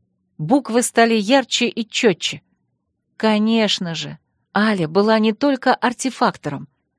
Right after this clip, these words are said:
но и талантливым алхимиком. Об этом ей говорила Марина. Наверняка Аллегрия смогла разработать уникальные чернила, которые проявлялись при нагревании специальной смеси.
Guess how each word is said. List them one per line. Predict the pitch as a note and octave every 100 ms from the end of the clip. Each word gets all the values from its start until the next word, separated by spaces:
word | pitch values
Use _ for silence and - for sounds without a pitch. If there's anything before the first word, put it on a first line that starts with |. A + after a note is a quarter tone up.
| _
но | F3+ F#3 F#3+
и |
талантливым | F#3+ G3 G#3+ A#3 A3 A3+ A#3 A#3
алхимиком. | B3+ - D4 F#3+ - C3+ _ _ _ _ _ _ _
Об | A#3 A3+
этом | D4 C#4 C4
ей | C4+
говорила | A#3 C4 C4 C4 B3
Марина. | B3 B3+ A#3 D3+ C3+ _ _ _ _ _ _ F3+
Наверняка | F#3+ G3+ A3 A#3+ B3 B3+ G#3+
Аллегрия | F3 G#3 B3+ F#3+ D#3
смогла | D#3 F3+ F#3+ A3 G#3+
разработать | G3+ F#3+ G3+ A#3+ G3+ F#3+
уникальные | G3 G#3 A#3 A3+ G3+ G3
чернила, | - G#3+ B3+ D#4 F#3+
которые | E3+ F3 B3+ B3 G3 - _ _ _
проявлялись | F#3+ A#3 A3+ B3+ C#4+ A#3+ -
при | F#3+ G#3+
нагревании | A3+ G#3 A3+ C4+ A#3+ A3+
специальной | - A#3+ - A#3+ A#3
смеси. | A#3 A3+ G3+ D#3 -